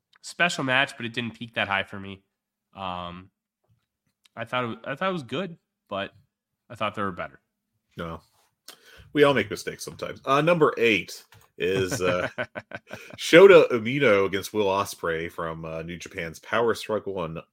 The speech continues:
Speaker 2: uh, November fourth. That was my number eight. Uh, looks like that finished fourteenth overall. Uh, I thought that was, like, really a, a big coming out party for Shooter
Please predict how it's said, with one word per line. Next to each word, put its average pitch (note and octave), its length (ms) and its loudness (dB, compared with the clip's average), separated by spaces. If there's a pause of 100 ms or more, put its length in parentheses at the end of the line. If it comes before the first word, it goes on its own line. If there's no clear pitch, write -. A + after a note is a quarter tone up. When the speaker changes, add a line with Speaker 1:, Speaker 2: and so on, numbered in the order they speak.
(140)
Speaker 2:
uh, E2 320 -8
November E2 500 -10
fourth. A2 440 -4
That D2 180 -4
was C#2+ 240 -12
my E2+ 240 -6
number D#2+ 480 -12
eight. G2+ 360 -10 (560)
Uh, D#2+ 240 -4
looks E2+ 220 -8
like F2 140 -4
that E2 200 -4
finished F2 380 -6
fourteenth - 640 -10
overall. B2 580 -2
Uh, G#2 600 0
I G#2 100 -2
thought A2+ 160 0
that F#2+ 100 2
was, F2+ 160 -2
like, E2+ 140 -2
really E2+ 320 -4
a, D#2 200 -6
a F2 80 -6
big F2 320 0
coming E2+ 300 -10
out D#2+ 220 -10
party D#2+ 220 -6
for D#2+ 160 -10
Shooter D#2 420 -10